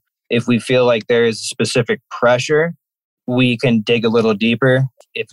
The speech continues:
if it's a soil-borne issue, we can take a soil sample. If it's a leaf issue, we can take a leaf, leaf sample. And our growers are constantly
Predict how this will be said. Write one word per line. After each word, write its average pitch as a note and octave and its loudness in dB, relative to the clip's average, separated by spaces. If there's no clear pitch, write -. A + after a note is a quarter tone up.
if - -20
it's G#2+ -12
a G#2+ -4
soil-borne A#2 0
issue, A#2+ 0
we A2 0
can A2+ -2
take A2+ 0
a - -4
soil G#2 0
sample. A2+ 0
If G#2+ -14
it's G2+ -6
a G#2 -8
leaf A2 -6
issue, G#2+ 2
we G#2 0
can G#2 -6
take - -6
a G2+ -12
leaf, G#2 -2
leaf A#2+ 2
sample. A2 0
And B2 2
our A2+ 2
growers B2 2
are A2+ -8
constantly G#2+ -2